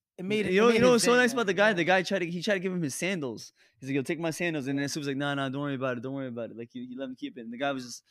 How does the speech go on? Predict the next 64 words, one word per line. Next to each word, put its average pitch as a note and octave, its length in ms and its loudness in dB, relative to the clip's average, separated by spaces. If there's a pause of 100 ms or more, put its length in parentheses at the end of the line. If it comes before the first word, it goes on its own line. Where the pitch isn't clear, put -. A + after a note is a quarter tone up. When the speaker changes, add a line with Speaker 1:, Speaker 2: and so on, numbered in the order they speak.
(260)
Speaker 2:
he C#3+ 100 -2
was C#3+ 80 0
just C#3+ 120 -2
so F3+ 140 0
grateful, D3+ 500 0
like, B2+ 200 -2
just - 180 -14
to C3 80 -6
have C3+ 260 -2
these B2 220 -4
pair B2+ 240 -8
of A#2 80 -8
sneakers, G#2 460 -12
you A2+ 80 -10
know, A#2 100 -8
like, G#2+ 180 -8 (520)
he D3 60 -2
was C3+ 100 -2
definitely, D3+ 240 2
like, C3+ 80 -4
the C3+ 80 -8
freshest C#3+ 340 -8
p-, - 100 -20
person C#3 600 -2
<laughs> - 80 -8
in D#3+ 100 0
Speaker 1:
Yeah, C#3+ 80 -2
Speaker 2:
Wajir C#3+ 460 0
with C#3 140 -4
Speaker 1:
he C#3+ 60 -4
Speaker 2:
those. C#3 140 -6
Speaker 1:
definitely C#3 280 -10
with C#3 100 -20
the D#3 60 -2
Speaker 2:
Yeah, D#3+ 60 4
Speaker 1:
Air D#3 60 6
Speaker 2:
yeah, D#3 80 2
Speaker 1:
Forces. - 260 -8
Speaker 2:
yeah, D#3 120 4
the C#3+ 80 6
Air D#3 100 8
Force C#3+ 240 6
Ones, D3+ 220 10
his B2+ 80 4
mansion, C#3+ 320 4
his B2 140 -2
thobe C#3+ 260 4
and C3 100 4
everything. C#3 320 2
It A#2 60 0
was, A2+ 160 -4
it A2+ 40 -4
was, A#2+ 140 -4
it G#2+ 60 -4
was B2+ 180 -2
nice C3+ 220 -4
to - 40 -14
see, B2+ 240 -8
man. A2 280 -10
Speaker 1:
It F#3 40 -8
was F#3 140 -4
a F#3+ 60 -2
whole G3 160 -2
con-, - 180 -8